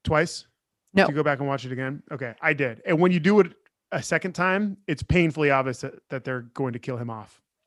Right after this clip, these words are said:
Speaker 2: So, I, and I, again, just a quick shout out. I think we've mentioned this podcast on this podcast before, but a quick shout out to The Watch, because I listened to their breakdown of it today and they were saying, "Oh, I knew twenty minutes in." I, first of all,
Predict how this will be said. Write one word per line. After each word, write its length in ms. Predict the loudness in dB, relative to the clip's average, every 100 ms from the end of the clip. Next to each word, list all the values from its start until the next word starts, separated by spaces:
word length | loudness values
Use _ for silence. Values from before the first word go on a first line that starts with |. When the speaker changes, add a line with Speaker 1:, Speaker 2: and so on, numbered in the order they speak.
| _
Speaker 2:
So, 920 | -6 -4 -2 0 6 8 8 4 -2 -12 _ _ _
I, 160 | 0 2 4
and 100 | 6
I, 240 | 6 4
again, 260 | 4 4 4
just 260 | 2 -2 0
a 100 | 2
quick 240 | 2 -2 0
shout 220 | 2 4
out. 140 | 2
I 60 | 0
think 140 | -2
we've 140 | -2 -2
mentioned 320 | -2 -2 -2
this 140 | -4
podcast 500 | -2 0 2 0 -4 -4
on 300 | -4 -4 -6
this 180 | -8 -4
podcast 400 | -6 -4 -8 -6
before, 240 | -2 0
but 120 | 0
a 40 | 2
quick 180 | 2
shout 120 | 6 4
out 60 |
to 80 | 4
The 120 | 2
Watch, 360 | 2 0 0 -4
because 280 | -4 -4 2
I 440 | 4 6 4 2
listened 340 | -2 -2 -2 -2
to 100 | 0
their 540 | 2 4 6 4 2
breakdown 360 | 0 0 0 -2
of 80 | -2
it 100 | -4
today 360 | -2 -2 -2
and 460 | -4 -4 -4 -6 -8 -10 -4
they 200 | 0 0
were 120 | 0
saying, 300 | 0 0 0
"Oh, 120 | 2 2
I 120 | 2
knew 160 | -2
twenty 260 | -2 -4 -2
minutes 240 | -4 -8
in." 160 | -10 -10 _ -20 _ -2
I, 460 | 2 2 2 0 -4 _ _ _ _ _ _
first 160 | -4 2
of 60 |
all, 80 | 4